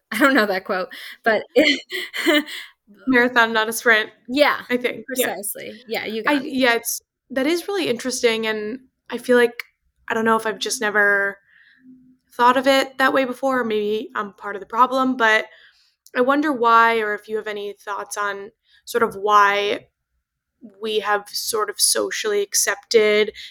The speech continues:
Speaker 2: anxiety and depression and A D H D and mental illnesses like that more quickly and with, you know, op-, open arms, as opposed to bipolar and borderline and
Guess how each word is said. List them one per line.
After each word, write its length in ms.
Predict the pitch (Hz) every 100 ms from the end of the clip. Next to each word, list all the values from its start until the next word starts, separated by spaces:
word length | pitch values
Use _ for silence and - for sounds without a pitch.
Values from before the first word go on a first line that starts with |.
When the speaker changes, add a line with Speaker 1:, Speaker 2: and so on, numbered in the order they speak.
| -
Speaker 2:
anxiety 420 | 220 214 214 220 208
and 60 |
depression 600 | 202 - 208 - 226 208
and 140 | 202 240
A 120 | 208
D 60 | 214
H 220 | 214 -
D 340 | 220 214 208 - - - _
and 340 | - 220 202 208
mental 260 | 208 208
illnesses 340 | 233 208 - 196
like 180 | 202 -
that 440 | 269 254 226 233 - _ -
more 580 | 220 226 226 220 214 -
quickly 600 | - 247 247 233 226 220
and 220 | 214 202
with, 260 | 196 202 - _ _
you 260 | 220 214 202
know, 220 | 190 196 294
op-, 300 | 226 - -
open 220 | 233 220
arms, 480 | 214 208 202 208 - - - - -
as 100 | 214
opposed 440 | 214 214 202 185 -
to 500 | 214 208 214 233 - _ _
bipolar 600 | - 202 - 202 196 196
and 120 | 196 190
borderline 380 | 208 202 202
and 180 | 208 208